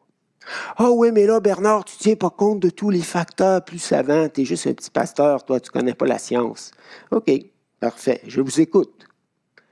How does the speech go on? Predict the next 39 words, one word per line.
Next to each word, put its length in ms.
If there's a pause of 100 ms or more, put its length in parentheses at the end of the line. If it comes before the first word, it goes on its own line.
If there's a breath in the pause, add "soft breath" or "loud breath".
(320 soft breath)
Convainquez-moi. 720 (640)
Convainquez-moi 680
que, 320
que, 140
que 260
tout 240
ce 100
qu'on 240
a 80
de, 240
de 160
beau, 380
de 100
si 220
complexe, 680
de 100
si 200
merveilleux 560
vient 320
du 240
hasard. 680
Les 280
étapes 320
entre 340
ça, 260
ça 200
m'intéresse 420
plus 260
ou 60
moins, 220
mais 160
convainquez-moi 840
que 60
ça 160
vient 220
du 180
hasard. 600
Ou 120
bien, 300